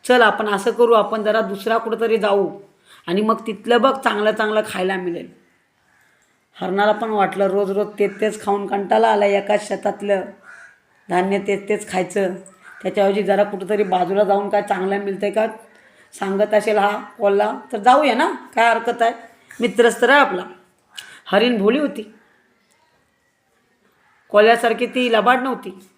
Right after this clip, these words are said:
त्यामुळं ती गेली. कोल्ह्याला तेच पाहिजे होतं. त्यानं काय केलं, हरणीला नेलं. त्यानं एक बेत आखला की आपण काय करायचं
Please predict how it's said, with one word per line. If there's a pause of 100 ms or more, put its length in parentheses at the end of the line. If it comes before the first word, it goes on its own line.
(120)
त्यामुळं (180)
ती
गेली. (1900)
कोल्ह्याला
तेच
पाहिजे
होतं. (440)
त्यानं
काय
केलं, (600)
हरणीला
नेलं. (1500)
त्यानं
एक
बेत
आखला
की
आपण
काय
करायचं